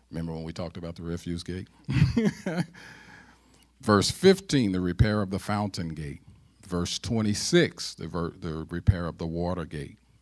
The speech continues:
Verse twenty-eight, the rever-, the repair of the horse gate and the east gate.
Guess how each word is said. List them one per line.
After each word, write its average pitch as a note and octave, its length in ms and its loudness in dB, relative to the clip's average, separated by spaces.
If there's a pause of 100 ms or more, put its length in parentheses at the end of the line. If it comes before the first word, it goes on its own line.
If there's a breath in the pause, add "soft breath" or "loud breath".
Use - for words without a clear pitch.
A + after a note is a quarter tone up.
Verse E2+ 260 -4
twenty-eight, G2+ 760 -4
the - 80 -14
rever-, D#2+ 500 -6
the E2+ 100 -8
repair E2+ 380 4
of E2+ 140 -8
the E2+ 80 -8
horse A2 360 -2
gate E2 400 -8
and F2 220 -6
the F2 160 -8
east A2 340 -2
gate. - 280 -8